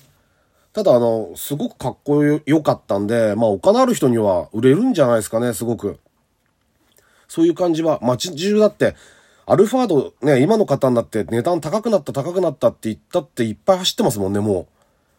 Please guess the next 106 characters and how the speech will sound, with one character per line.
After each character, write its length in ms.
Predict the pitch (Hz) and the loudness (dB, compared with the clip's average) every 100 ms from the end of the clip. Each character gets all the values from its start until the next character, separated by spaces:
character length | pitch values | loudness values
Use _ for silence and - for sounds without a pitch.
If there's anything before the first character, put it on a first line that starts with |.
| _ _ _ - | _ _ _ -2
う。 20 | |
だ 100 | 147 | 2
か 100 | 123 | 2
ら、 160 | 107 98 | 2 4
ま 220 | 147 110 | 4 4
あ、 40 | |
そ 200 | - 180 | 0 0
う 60 | 202 | 2
い 120 | 208 | 2
う 60 | 202 | 0
こ 140 | 185 | 0
と 100 | 233 | 2
な 120 | 175 | 2
ん 40 | 101 | 2
だ 100 | 107 | -4
な 80 | |
っ 60 | 123 | -4
て 80 | - | -8
こ 80 | 95 | -8
と 100 | 113 | -8
で 40 | |
す 60 | 82 | -8
よ 60 | |
ね。 100 | 87 - - | -14 -10 -2
買 160 | 220 | -2
い 40 | 247 | 0
方 220 | 285 277 | 0 0
が 100 | 262 | 0
い 80 | 240 | -2
ろ 140 | 254 | -2
い 20 | |
ろ 120 | 247 | -2
こ 260 | 233 226 220 | -4 -2 -2
う、 60 | - _ _ _ _ _ _ | -6 _ _ _ _ _ _
細 240 | - 175 165 | -4 -2 -2
分 260 | 165 165 | -2 -2
化 120 | 156 | -2
さ 100 | 151 | 0
れ 80 | 151 | 0
た 140 | 147 139 | -2 -4
と 80 | |
い 80 | 95 | -6
う 100 | 87 | -6
か、 260 | 82 80 - | -8 -10 -8
い 140 | 127 165 | -2 4
ろ 120 | 202 | 4
ん 80 | 208 | 4
な 240 | 202 196 | 2 2
手 280 | - - 208 | 0 0 2
を 120 | 160 | 2
使 160 | - 107 | 0 -4
っ 80 | - | -4
て 140 | 110 | -8
買 220 | - 131 | 0 2
え 20 | |
る 60 | 139 | 2
よ 80 | 139 | 0
う 20 | |
に 60 | 104 | -2
な 80 | |
っ 60 | 104 | -6
た 120 | - | -6
ん 60 | 87 | -6
で、 140 | 110 | -6
そ 100 | 107 | -6
れ 100 | 196 | -4
も 160 | 226 196 | -2 -2
あ 80 | 202 | -2
る、 60 | - | 0
あ 100 | 185 | 0
る 120 | 240 | 2
ん 40 | 151 | 0
で 60 | |
し 100 | 101 | -2
ょ 40 | 95 | -6
う 40 | |
け 60 | 80 | -8
ど 80 | 92 | -12
ね。 140 | 147 _ _ _ _ _ _ - | -12 _ _ _ _ _ _ -2
ロ 120 | 156 | 2
ー 200 | 165 156 | 4 4
ン、 220 | 131 - - | 0 -6 -2
昔 320 | 143 220 247 | 0 2 0
み 80 | 226 | 2
た 100 | 170 | 2
い 40 | |
に 80 | 117 | 2
オ 180 | 127 170 | 2 2
ー 40 | 185 | 2
ト 120 | 180 | 2
ロ 200 | 185 180 | 4 4
ー 40 | |
ン 80 | 113 | 2
と 60 | - | -6
か 80 | |
っ 60 | 92 | -6
て 100 | 123 | -4
い 20 | |
う 20 | |
ん 40 | 113 | -4
じ 60 | |
ゃ 20 | 107 | -4
な 80 | |
く 60 | 117 | -6
て 100 | 95 | -4
ね、 220 | 127 - | -4 -4